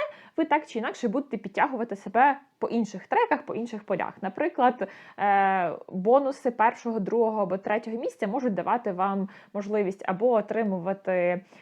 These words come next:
е, просування по треку пошани, або просування по треку пожертв, або отримати можливість викласти мегаліпт, а мегаліпт, в свою чергу, дозв-, дозволяє вам, наприклад, отримати якийсь ресурс або отримати якусь карту.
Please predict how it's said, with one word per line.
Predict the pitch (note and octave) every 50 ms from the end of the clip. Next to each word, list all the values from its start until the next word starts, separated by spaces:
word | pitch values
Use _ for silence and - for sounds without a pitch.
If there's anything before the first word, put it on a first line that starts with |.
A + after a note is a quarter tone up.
| - _ _
е, | - F3+ F3+ E3+ E3 E3 E3 _
просування | - A3 A3 A3 - A3 G3+ G#3 A#3 A3+ G3 F#3+ F#3 F#3 F#3 -
по | - E3+ F3
треку | F3 - F#3+ F#3 F3+ F3+ - F#3
пошани, | F3 - - - - - G3 G#3 F#3+ F3 F#3 G#3+ C4+ F#4 - - - - _
або | - F3+ F3 F3 - G#3 G#3+ G#3 G3
просування | G3+ - G3+ G3 - - E3 F3 F3 F3 F3+
по | F#3 - F3+
треку | F#3 - - F#3 F3 F#3 - - F#3 F3+ F3+
пожертв, | F3+ F#3 E3+ E3 F3+ F3+ D#4 E4 - - A#3+ - -
або | - F#3+ F3+ E3 E3+ F#3 G3+ G#3+ A3 A#3+ A3+ A3 - - - -
отримати | - F#3+ G3 G3+ G#3+ G3+ F3 G3 G3+ F#3+
можливість | G3 F#3 - - G3+ G3 F#3 - _
викласти | G3 G3 G3 F#3+ F#3 - _ F#3+
мегаліпт, | E3 D3+ E3+ D#3 E3 - C#4 D#4 E4 D#4+ - -
а | -
мегаліпт, | G3 F#3+ F#3 F3 F#3+ G3 A3+ A#3 A3+ _
в | -
свою | - - - F#3 F#3
чергу, | F#3+ G#3 F3+ F#3+ F#3 F#3
дозв-, | E3+ F3 E3+ E3 D3 -
дозволяє | - F3+ F#3 E3+ F3 E3+ F3+ F#3+ F#3+ F3+
вам, | E3+ E3 D#3+
наприклад, | D#3+ F3 - F3+ E3+ E3 E3+ -
отримати | _ F3+ F3+ E3+ E3 - -
якийсь | E3 E3 - F3+ - E3+
ресурс | - E3+ _ F#3+ F#3 F3 - -
або | D#3+ E3+ D3+
отримати | E3+ - E3+ F3 E3+ D#3+ - E3+
якусь | E3+ - G3 G3+
карту. | - - D4 F#4 F4 - - C#4